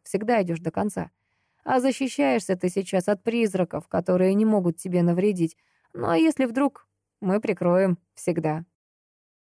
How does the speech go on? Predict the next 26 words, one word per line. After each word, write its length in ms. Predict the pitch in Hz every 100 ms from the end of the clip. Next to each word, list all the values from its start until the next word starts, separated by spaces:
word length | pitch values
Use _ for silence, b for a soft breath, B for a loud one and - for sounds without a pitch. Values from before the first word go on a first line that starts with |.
| _ _ _ _
Открываю 560 | - - 208 190 185 185
рот, 160 | 226 -
чтобы 340 | - 180 180
возразить, 580 | 185 190 214 233 311 -
но 160 | 180
кошачьи 520 | 170 180 - 202 - 185
глазки 480 | 190 285 339 -
не 200 | 330 311
оставляют 720 | 254 196 - 175 170 175 175
и 40 | 170
шанса. 460 | - 160 156 160 - _ _ _ _ _ _
Лучше 380 | 320 370 - 254
веры 260 | 254 277 240
в 60 |
себя 360 | - 233 320 370
может 260 | 269 185 180
быть 200 | 196 -
только 300 | 185 - 165
вера 260 | 220 226
в 80 | 185
тебя 280 | - 180 185
людей, 340 | 185 180 240
которых 440 | - 165 175 170 -
ты 140 | 196
любишь. 600 | 190 190 170 170 170 - _ _ _ -
Отворачиваюсь, 920 | 180 185 175 202 - 185 175 170